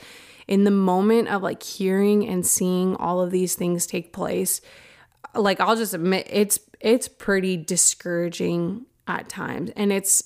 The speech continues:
it's really distressing, honestly. And I know that many of you listening to this can relate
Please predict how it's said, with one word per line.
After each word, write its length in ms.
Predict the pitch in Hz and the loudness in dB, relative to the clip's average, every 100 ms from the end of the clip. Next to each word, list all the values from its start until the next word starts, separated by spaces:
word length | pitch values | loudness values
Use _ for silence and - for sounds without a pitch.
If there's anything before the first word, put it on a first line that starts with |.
| - | -2
it's 200 | 208 202 | 0 0
really 340 | 180 220 196 | 2 4 4
distressing, 680 | 175 170 - 160 175 180 175 | 0 -2 -2 -2 -4 -4 -6
honestly. 640 | - 175 185 - 190 175 | -4 -4 -4 -4 -2 -2
And 160 | 170 180 | -2 -2
I 100 | 180 | 0
know 240 | 180 175 | 0 0
that 300 | 180 185 185 - - - - _ | 0 -2 -4 -10 -20 -20 -20 _
many 380 | 190 190 185 185 | 0 2 2 2
of 100 | 170 | 0
you 500 | 170 190 196 190 185 | -2 0 2 4 2
listening 440 | 175 180 196 175 | 0 -2 0 0
to 100 | 170 | -2
this 220 | 180 180 - | -2 -2 -4
can 180 | 185 | -4
relate 600 | 175 180 185 185 180 - | -4 -2 -2 -2 -4 -8